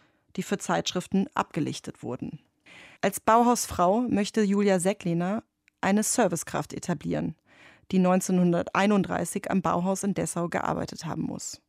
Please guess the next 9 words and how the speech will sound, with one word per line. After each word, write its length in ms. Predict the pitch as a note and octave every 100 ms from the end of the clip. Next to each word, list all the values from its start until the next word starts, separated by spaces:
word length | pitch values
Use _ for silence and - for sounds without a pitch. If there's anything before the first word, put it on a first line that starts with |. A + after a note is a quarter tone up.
| _ _ _ _
Irina 360 | F3 E3+ A#3 G#3
Blyowa 460 | F#3 A#3 A#3 A3+
fotografiert 720 | G#3+ A3 - G3 - G#3+ A#3
die 80 | F#3
junge 220 | F3+ F#3
Bedienerin, 680 | E3 E3+ F#3 F#3 E3+ F3+ F#3+ - _ _ _ _ _ -
die 80 | -
unter 280 | F#3 F#3+
Umständen 760 | G3 G3 - F#3 - F3+ F3+